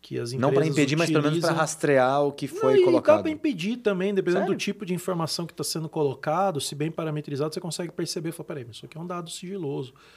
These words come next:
Speaker 1: Com alguns,
Speaker 2: Hum.
Speaker 1: com alguns parâmetros, você consegue até
Speaker 2: Interessante, interessante.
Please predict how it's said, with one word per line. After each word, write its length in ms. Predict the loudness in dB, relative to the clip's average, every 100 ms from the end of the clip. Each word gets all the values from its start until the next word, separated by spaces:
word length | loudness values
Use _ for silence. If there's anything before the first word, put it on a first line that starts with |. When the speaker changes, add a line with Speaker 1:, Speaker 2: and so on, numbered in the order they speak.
| -20 _
Speaker 1:
Com 120 | -4 -2
alguns, 360 | 0 -2 -4
Speaker 2:
Hum. 40 | -2
Speaker 1:
com 60 | -2
alguns 240 | -2 -4
parâmetros, 800 | -4 0 2 2 0 -4 -8 -6
você 80 | -8
consegue 420 | -4 -2 -2 -2
até 100 | -2
Speaker 2:
Interessante, 420 | 0 -2 -6 -20 _
interessante. 580 | -12 -10 -10 -12 -14